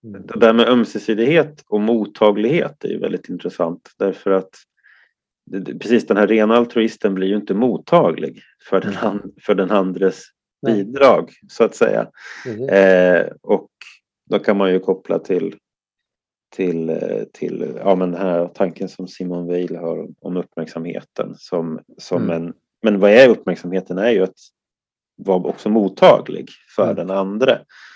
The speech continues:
Speaker 2: så att säga, och den andres bidrag.
Speaker 1: Jag tänker
Speaker 2: Eh,
Speaker 1: också på,
Speaker 2: ja.
Speaker 1: eh, eh, Eleanor Stumps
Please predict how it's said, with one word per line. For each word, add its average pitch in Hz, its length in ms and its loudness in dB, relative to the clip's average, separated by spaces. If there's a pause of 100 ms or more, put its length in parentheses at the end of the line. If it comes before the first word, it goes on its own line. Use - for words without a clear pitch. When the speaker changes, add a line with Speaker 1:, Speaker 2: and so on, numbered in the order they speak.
(140)
Speaker 2:
så - 160 -8
att - 80 -12
säga, 85 140 0
och 82 60 -4
den 92 120 -2
andres 87 440 -2
bidrag. 110 580 -10 (600)
Speaker 1:
Jag 131 140 -2
tänker 90 240 -4
Speaker 2:
Eh, 107 60 -2
Speaker 1:
också 101 180 -10
på, 104 400 -4 (140)
Speaker 2:
ja. 113 80 -16
Speaker 1:
eh, 101 180 -16 (600)
eh, 113 200 -16 (920)
Eleanor 104 260 -6
Stumps - 960 -14